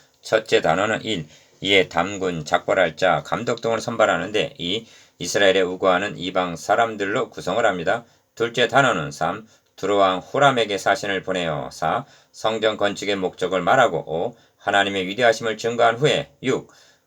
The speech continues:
공개한 공장 한 명과 백향목을 공급해 줄 것을 요청합니다. 셋째 단어는 후람의 회신인데 칠, 솔로몬을 왕으로 세우신 하나님을 송축하면서 팔,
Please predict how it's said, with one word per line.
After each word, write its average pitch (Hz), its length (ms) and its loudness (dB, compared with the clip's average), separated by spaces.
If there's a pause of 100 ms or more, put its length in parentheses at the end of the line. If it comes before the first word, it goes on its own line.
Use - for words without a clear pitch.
(360)
공개한 104 580 0
공장 117 400 0
한 143 240 0
명과 92 460 -2
백향목을 98 640 -4
공급해 131 420 -2
줄 110 140 -8
것을 110 260 -4
요청합니다. 82 640 -2 (380)
셋째 147 340 4
단어는 117 400 4
후람의 117 640 0
회신인데 107 640 -2
칠, - 320 -6
솔로몬을 104 520 0
왕으로 95 360 2
세우신 110 480 -4 (320)
하나님을 95 400 -2
송축하면서 117 920 -4
팔, 101 340 -2